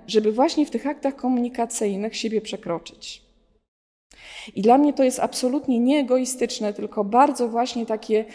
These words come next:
świadome wejście, ja bym wręcz powiedziała, w pokorę, w bardzo głęboką pokorę. Nie jestem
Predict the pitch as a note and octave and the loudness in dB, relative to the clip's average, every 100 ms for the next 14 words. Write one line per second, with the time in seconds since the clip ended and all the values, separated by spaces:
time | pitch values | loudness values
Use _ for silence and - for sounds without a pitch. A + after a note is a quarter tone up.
0 | - - - B3 G#3 B3 D#4 C4 A#3 A#3+ | -16 -8 -2 4 6 6 6 6 4 0
1 | A#3 - A3 G#3+ G#3+ A3 G3+ G3 F3+ G2 | 0 -2 2 2 0 -4 -4 -4 -6 -10
2 | - - G#3 A3 - G#3 G#3+ G#3+ - G#3 | -12 -6 -4 -2 2 2 2 -2 -4 -8
3 | - A3+ G#3 F3+ D#3+ - - F#3 G#3 G#3 | -2 0 2 0 -6 -12 -10 0 0 2
4 | G#3 G3+ G3 G3+ F3+ F#3 G#3 F#3+ G#3 G#3 | 0 -2 -2 -2 -4 -6 0 2 4 4
5 | G3+ G#3+ B3 - C4 D4+ | 4 4 4 0 0 0